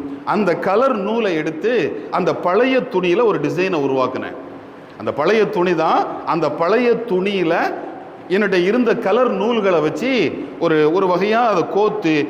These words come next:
ஒரு டிசைனா அந்த துணியை மாத்தினேன். மாத்தி அதை மார்க்கெட்டு எடுத்துட்டு போய் வித்துட்டா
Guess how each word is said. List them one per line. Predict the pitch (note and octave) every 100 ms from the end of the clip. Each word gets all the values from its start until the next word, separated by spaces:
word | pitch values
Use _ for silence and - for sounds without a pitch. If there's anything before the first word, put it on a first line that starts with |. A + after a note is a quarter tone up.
| D3
ஒரு | F3 F#3+
டிசைனா | F3 F3 A#3+ B3 A#3+
அந்த | A#3 F3
துணியை | D#3+ F3+ G3+ D#3+
மாத்தினேன். | C#3 C#3+ C#3 C3 A2 - - - - A#2+
மாத்தி | C#3+ D#3+ - C3+ C#3+ A3+ - - -
அதை | C#3+ A3 G3+
மார்க்கெட்டு | F3+ A3 A3+ A3+ G3+
எடுத்துட்டு | F3+ F3 F3 D#3+
போய் | - B3
வித்துட்டா | G#3+ - G#3+ E3 F#3